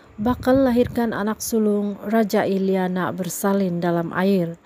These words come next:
Dijangka bersalin pada Julai depan, pelakon Raja Ilya berkata dia memilih kaedah untuk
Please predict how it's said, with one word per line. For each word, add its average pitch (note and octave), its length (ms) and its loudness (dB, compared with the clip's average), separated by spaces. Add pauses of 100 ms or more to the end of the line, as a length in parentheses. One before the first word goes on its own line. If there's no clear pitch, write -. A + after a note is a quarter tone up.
(460)
Dijangka B3+ 640 2
bersalin A#3+ 640 2
pada F#3+ 320 -2
Julai G3+ 400 0
depan, A3+ 480 -2
pelakon A#3+ 560 -2
Raja A3 320 0
Ilya G3 400 0
berkata F3+ 560 -4
dia G3+ 400 0
memilih F#3 480 0
kaedah E3+ 480 -2
untuk F#3 320 -6